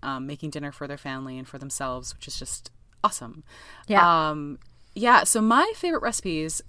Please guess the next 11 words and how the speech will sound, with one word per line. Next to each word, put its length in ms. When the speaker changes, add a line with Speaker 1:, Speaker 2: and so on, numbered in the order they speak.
Speaker 1:
I 40
mean, 200
definitely 600
that 120
I 80
made 180
again 480
are 100
the 80
barbecue 400
meatloaves, 600